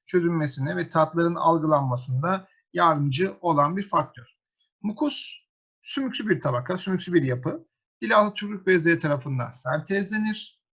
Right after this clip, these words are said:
ve ağzın nemli kalmasıyla birlikte besinlerin kayganlaşmasına yardımcı olan faktördür. Amilaz, dediğimiz gibi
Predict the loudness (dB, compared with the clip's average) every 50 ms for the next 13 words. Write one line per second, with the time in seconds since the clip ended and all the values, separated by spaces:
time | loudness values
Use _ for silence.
0 | _ -2 0 0 0 2 4 6 6 6 6 4 0 -2 0 0 0 0 0 0
1 | 2 2 2 2 0 -4 -4 -2 -2 -2 0 0 -2 -4 -4 -4 -4 -2 0 0
2 | 0 -2 -4 -6 -4 -4 -4 -2 -2 -2 0 0 -2 -2 -2 -2 -4 -4 -6 -8
3 | _ _ _ -12 -10 -10 -10 -10 -8 -4 -2 -2 -2 -2 -2 0 0 0 0 -2
4 | -4 -6 -6 -4 -4 -4 -6 -6 -10 _ _ _ _ _ -4 -4 -4 -4 -6 -12
5 | -14 -14 -16 _ _ _ _ _ _ _ _ _ _ _ -2 0 2 2 4 4
6 | 2 2 0 -4 -10 -10 _ 0 2 2 4 4 2 0 -2 -2 -2 0 0 0
7 | -2 -4